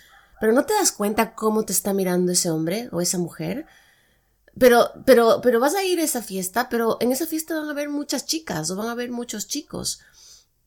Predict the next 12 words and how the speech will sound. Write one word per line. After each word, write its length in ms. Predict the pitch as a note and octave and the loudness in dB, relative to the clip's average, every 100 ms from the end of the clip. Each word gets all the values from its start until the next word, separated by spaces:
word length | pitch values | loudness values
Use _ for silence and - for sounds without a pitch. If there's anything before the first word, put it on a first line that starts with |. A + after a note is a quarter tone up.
| _ | _
Probablemente 840 | - G3+ G#3+ B3 B3 A#3+ B3+ C#4 D4+ | 2 6 8 8 6 2 0 0 -4
acabarás 760 | - G#3 F#3+ G#3+ A#3+ - - _ _ _ _ _ _ _ - | -2 0 4 4 4 2 0 _ _ _ _ _ _ _ -4
liándote 880 | G3+ A3 A3 C#4 D#4 A3+ - A#3+ | 4 8 10 8 8 2 2 0
con 260 | A3+ G3+ F#3+ | 0 -4 -2
cualquiera 680 | F3+ F3 F3 A3 A#3 G#3 F#3+ | 0 0 0 -2 0 0 0
y 160 | F3+ | -4
me 360 | F3+ F3 F3 F3 | -6 -6 -4 -2
vas 140 | F#3 | -2
a 60 | F#3 | -2
dejar 260 | E3+ F3 E3 | -4 -4 -2
a 60 | |
mí. 380 | F#3 D#4 A#3+ | 2 2 2